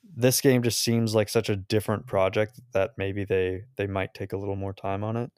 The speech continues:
And covid's still going on and all that stuff too, so I'm personally not holding my breath for, like, an early twenty twenty-two. I think it's possible it could be pushed back later in the year. But even if it does get early twenty twenty-two,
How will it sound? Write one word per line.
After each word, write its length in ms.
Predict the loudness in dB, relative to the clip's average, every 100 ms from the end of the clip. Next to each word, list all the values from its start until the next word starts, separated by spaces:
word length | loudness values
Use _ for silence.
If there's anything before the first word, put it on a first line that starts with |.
| _ _ _ _ _ _ _
And 140 | -4 0
covid's 400 | 2 4 2 0
still 160 | 0
going 300 | 2 0 0
on 220 | 0 0 0
and 120 | 0
all 140 | 0
that 160 | 0 -4
stuff 320 | -4 -4 -4
too, 280 | -2 0 0
so 480 | -2 0 0 0 -6 _ _ _ _ _ _ _ _ _ _ _
I'm 340 | 4 6 6 6
personally 520 | 6 6 4 0 2
not 220 | 4 2
holding 300 | 2 2 2
my 120 | 2 4
breath 300 | 4 4 2
for, 160 | 0
like, 180 | 2 2
an 60 | 0
early 240 | 0 0
twenty 240 | 0 -2 -2
twenty-two. 540 | -2 -4 -2 0 2
I 100 | 2
think 300 | 0 -4 -4
it's 140 | -8
possible 500 | -4 0 0 0 -2
it 80 | -2
could 140 | -4 -8
be 80 | -6
pushed 280 | -6 -4
back 220 | -2 -2 -2
later 260 | -4 -2 -2
in 100 | -2
the 80 | -4
year. 320 | -2 -4 -6 _ _ _ _ 2
But 100 | 6
even 220 | 6 4
if 120 | 4
it 120 | 2
does 260 | 6 4 6
get 160 | 2 2 0
early 260 | 2 2 2
twenty 240 | 0 0
twenty-two, 680 | 0 -2 -2 0 2 0